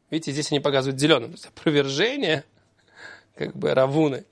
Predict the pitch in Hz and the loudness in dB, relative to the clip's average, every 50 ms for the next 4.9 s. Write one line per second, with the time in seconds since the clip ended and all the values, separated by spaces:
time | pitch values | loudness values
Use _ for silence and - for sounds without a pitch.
0 | _ _ - 151 147 156 165 165 185 - 190 180 151 156 147 143 139 139 143 143 | _ _ -2 -2 0 0 0 -2 -2 0 0 0 0 0 -6 -4 -2 0 2 2
1 | 135 120 - - - _ _ _ _ _ _ - - - 135 127 - 143 135 113 | 2 2 0 -6 -16 _ _ _ _ _ _ -12 -4 -2 -2 0 0 0 -2 -2
2 | - _ _ _ _ _ _ _ _ _ _ _ _ _ _ _ - - _ _ | -4 _ _ _ _ _ _ _ _ _ _ _ _ _ _ _ -20 -20 _ _
3 | _ _ _ _ - 143 147 151 - 190 202 180 226 214 196 - 269 247 214 190 | _ _ _ _ -6 -2 -2 0 0 0 0 2 0 0 2 2 0 0 2 4
4 | - 214 175 151 139 - - - - - - - - 175 160 - - | 4 6 6 6 4 0 -8 -14 -12 -10 -8 -8 -6 -6 -4 -6 -6